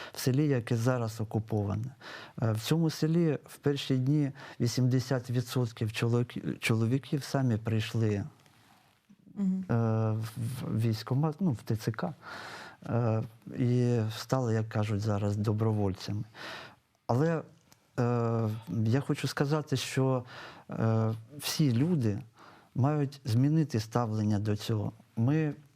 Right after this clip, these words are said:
Speaker 1: ще не виграли в-, війну, тому що в багатьох таке ставлення, що війна, війна, вона десь там.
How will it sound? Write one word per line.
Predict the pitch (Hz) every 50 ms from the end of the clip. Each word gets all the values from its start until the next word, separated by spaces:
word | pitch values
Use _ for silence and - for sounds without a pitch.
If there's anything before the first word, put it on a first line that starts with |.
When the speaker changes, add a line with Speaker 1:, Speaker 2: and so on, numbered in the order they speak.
| - _
Speaker 1:
ще | - - - 143
не | 147 156
виграли | 151 165 170 143 131 120 107 110 110 104
в-, | 107 117 - 135
війну, | 110 117 120 113 107 101 98 - - - _ _ _ - - - - -
тому | - 117 123 131
що | - - 127
в | 127
багатьох | 123 147 151 165 170 170 - 185 170 170 -
таке | - - - - 156 151
ставлення, | - - 190 180 160 147 139 135 131 120
що | - - 120
війна, | 117 131 156 165 170 170 165 160 - _ -
війна, | 135 113 135 143 165 175 175 156
вона | 127 135 143 147 143 131
десь | 120 127 139 131 -
там. | - - 110 95 -